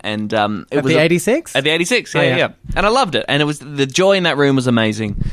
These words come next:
Speaker 1: and all the memories of the, of the decades-long campaign, really, that was going on, and the amount of community activism and time and effort that people poured into this thing that they believed in, and I love that.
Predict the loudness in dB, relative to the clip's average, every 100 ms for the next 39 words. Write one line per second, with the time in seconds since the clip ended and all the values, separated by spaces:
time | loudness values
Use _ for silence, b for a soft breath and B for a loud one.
0 | B B B B -4 0 2 2 2 2
1 | 2 2 0 -2 -2 -4 -6 -8 -8 -4
2 | -4 -6 -4 -4 -2 0 0 0 -4 -4
3 | 0 2 0 0 0 0 0 -4 -2 -2
4 | -2 -4 -6 -10 -8 -8 -8 -10 -10 -10
5 | -8 -6 -6 -8 -6 -4 -4 -6 -8 -8
6 | -6 -6 -4 -2 -2 -2 -6 -12 -14 -12
7 | -14 -12 -8 -6 -6 -8 -10 -8 -8 -10
8 | -10 -10 -10 -10 -10 -12 -10 -8 B B
9 | B B B B B _ -6 -4 -2 -2
10 | -2 -8 -14 -14